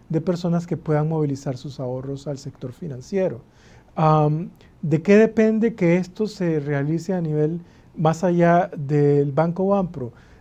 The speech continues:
Depende realmente que el sistema financiero asuma el riesgo de acercársele a sus clientes y ofrecerles productos de ahorro, y que lo use mediante la asesoría financiera como un instrumento en vez de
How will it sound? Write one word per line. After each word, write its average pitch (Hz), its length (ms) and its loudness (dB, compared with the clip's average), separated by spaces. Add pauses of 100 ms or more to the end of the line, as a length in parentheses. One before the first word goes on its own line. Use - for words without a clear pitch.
Depende 226 880 0
realmente 202 540 0
que 175 340 2
el 165 120 -2
sistema 175 400 -4
financiero 196 500 -2
asuma 180 300 -4
el 170 80 -4
riesgo 170 580 0 (300)
de 156 80 2
acercársele 160 580 -2
a 185 60 0
sus 175 180 -12
clientes 165 560 -6 (260)
y 165 100 2
ofrecerles 156 500 -2
productos 147 480 -2
de 131 80 -4
ahorro, 117 460 -8 (360)
y 208 120 -2
que 180 120 4
lo 165 140 8
use 180 340 2
mediante 170 500 0
la 185 100 2
asesoría 147 440 -2
financiera 175 540 -4
como 151 200 -4
un 147 100 -4
instrumento 151 720 -6 (240)
en 160 180 -2
vez 151 320 4
de 165 340 4